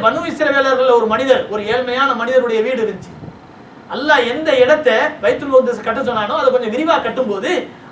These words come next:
அந்த ஆளுடைய வீடும் அடிபடுது. உடனே அல்லாஹ்வுடைய உத்தரவின் பேரில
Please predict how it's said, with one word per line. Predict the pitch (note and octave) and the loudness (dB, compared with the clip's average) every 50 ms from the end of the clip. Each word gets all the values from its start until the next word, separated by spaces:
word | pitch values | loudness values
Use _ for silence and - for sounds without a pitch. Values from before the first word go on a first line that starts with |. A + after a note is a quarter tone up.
| - C4 | -8 -6
அந்த | C#4 C#4+ F4 | -2 2 4
ஆளுடைய | C#4 E4 F4+ F4 E4 D4+ C#4+ C4 B3+ C#4+ | 6 6 6 6 4 2 2 0 0 0
வீடும் | D4+ D4+ E4 E4+ E4 C#4 | 0 0 0 0 0 0
அடிபடுது. | D#4 D#4 C4+ - - - - - - - - - - - - - - - - - - - - - - - - - - - | 2 4 4 4 2 2 -2 -10 -16 -18 -20 -20 -20 -20 -20 -18 -18 -18 -20 -20 -20 -20 -20 -20 -20 -20 -20 -20 -14 -10
உடனே | G#3 B3+ C#4+ C4+ A3 | -8 -4 -2 0 0
அல்லாஹ்வுடைய | G#3 B3+ C#4+ D#4 D#4+ D4 D4 C4 A#3+ A#3+ | 0 0 2 4 4 4 4 4 2 2
உத்தரவின் | - C#4+ D4 C4+ C4+ C4 B3 G#3 A3 | 2 2 2 2 2 0 0 0 0
பேரில | A3+ A3 G#3+ A3 B3+ | 2 2 2 0 0